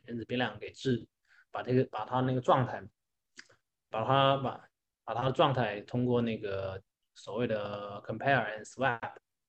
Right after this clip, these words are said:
的这种，这种原子操作，把它，把它进行那个，那个状态的质变。那这样的话，如果有并发的那个调用的话，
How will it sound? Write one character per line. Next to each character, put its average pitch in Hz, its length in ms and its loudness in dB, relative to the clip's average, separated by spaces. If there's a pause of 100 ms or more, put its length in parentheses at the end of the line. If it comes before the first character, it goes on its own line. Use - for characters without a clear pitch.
(100)
的 113 100 -8
这 135 120 0
种， 95 260 -4
这 - 140 -4
种 110 100 -4
原 104 140 -4
子 113 80 -4
操 120 160 -4
作， 120 220 0
把 - 100 -8
它， 117 480 -6 (300)
把 - 100 -10
它 120 680 -2 (200)
进 131 160 -2 (100)
行 - 200 -12
那 117 120 -4
个， 113 140 -4
那 117 120 -4
个 104 520 -2
状 123 200 -2
态 120 120 -4
的 117 80 -8
质 127 160 0
变。 131 280 2 (1200)
那 143 80 0
这 135 100 6
样 156 160 6
的 123 80 0
话， 117 300 6
如 120 160 0
果 139 120 6
有 117 60 8
并 135 180 2
发 147 140 4
的 143 140 6
那 120 80 2
个 110 80 2
调 131 160 4
用 135 160 2
的 98 80 -8
话， 98 280 -8